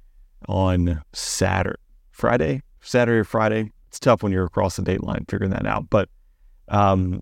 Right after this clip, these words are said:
they were talking about just the cold. I'll put in the newsletter a picture from my flight where you can kind of s-, just the elevation, the terrain there, the mountains.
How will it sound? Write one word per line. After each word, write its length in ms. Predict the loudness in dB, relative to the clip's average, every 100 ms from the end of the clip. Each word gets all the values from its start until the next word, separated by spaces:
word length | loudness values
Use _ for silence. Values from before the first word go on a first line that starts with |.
| -2
they 60 |
were 60 | 0
talking 240 | 2 2
about 140 | 4 2
just 200 | -2 -4
the 80 | -8
cold. 520 | -2 0 0 -2 -6 _ _
I'll 280 | -6 -2 -2
put 220 | 0 2
in 140 | 4 4
the 60 |
newsletter 580 | 2 2 2 2 0 0
a 60 | -2
picture 340 | -4 -2 -4
from 180 | -2 -2
my 140 | -2
flight 480 | -4 0 0 0 -4 -14 -20 -20 -20 -2
where 140 | 2
you 80 | 4
can 60 | 4
kind 140 | 2
of 80 | 0
s-, 160 | -6 -6
just 260 | -4 -4 -12 _
the 120 | -6 0
elevation, 640 | 2 4 4 4 4 2
the 100 | 0
terrain 400 | 0 2 4 4
there, 260 | 2 2 -2
the 100 | -2
mountains. 600 | 0 0 0 0 -4